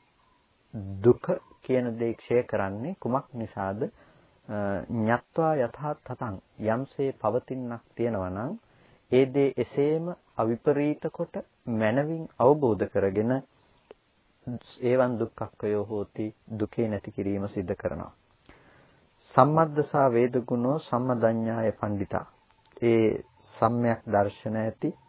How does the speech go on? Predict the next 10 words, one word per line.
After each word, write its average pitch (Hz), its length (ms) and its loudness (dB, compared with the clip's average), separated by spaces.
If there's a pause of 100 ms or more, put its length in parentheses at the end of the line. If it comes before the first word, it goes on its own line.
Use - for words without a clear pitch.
සම්‍යක් 113 560 -2 (340)
ඥාන 107 540 0
ඇති 127 420 -4 (720)
ඒ 123 220 8
උත්තමයෝ 104 640 2 (200)
අභිභූය 135 640 2
මාර 110 320 2
සංයෝගං 104 760 0 (100)
නාගච්ඡanti 117 920 0
පුනබ්භවං. 95 680 -2